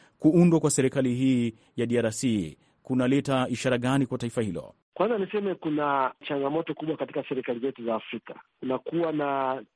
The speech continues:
Speaker 2: uchaguzi unafanyika kabla ya kuundwa kwa serikali. Hii,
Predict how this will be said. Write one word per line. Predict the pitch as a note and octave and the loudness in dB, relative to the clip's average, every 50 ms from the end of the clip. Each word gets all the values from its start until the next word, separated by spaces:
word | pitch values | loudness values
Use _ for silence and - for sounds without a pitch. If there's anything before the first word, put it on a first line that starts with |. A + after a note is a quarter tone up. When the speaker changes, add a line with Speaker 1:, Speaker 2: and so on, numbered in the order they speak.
| _ | _
Speaker 2:
uchaguzi | - - - B2+ B2+ C#3 D#3 F3 F3 E3 | -10 -6 -6 -6 -4 -2 -2 -2 -2 -2
unafanyika | F3+ - C#3+ C3+ - - B2+ B2+ C#3 D#4+ E3+ - - - F#3+ F#3 F#3+ F#3 - _ | -2 -2 -4 -4 -4 -4 -4 -2 -2 -4 -4 -4 -4 -4 -2 -2 -4 -6 -10 _
kabla | - - E3+ E3+ E3 D#3+ D#3+ D3+ D3 D3 | -8 -6 -6 -4 -2 -2 -2 0 0 0
ya | D3 C#3+ C3 C#3+ C#3 C#3 C3 C3 | -2 -4 -4 -4 -2 -2 -2 -4
kuundwa | - _ - - C3+ D3 D#3+ E3 D#3 D3 C#3 | -6 _ -10 -6 -4 -4 -2 -2 -2 -4 -4
kwa | - C3 A#2 - | -4 -6 -8 -6
serikali. | - B2 B2 - - - - C3 B2 A2+ F#2 F2+ - _ _ - - - | -6 -6 -6 -6 -4 -2 -2 -2 -2 -2 -4 -8 -16 _ _ -16 -10 -6
Hii, | - G3+ G#3 G3 F#3+ F#3 F3 | -4 -2 -2 -2 -2 -4 -4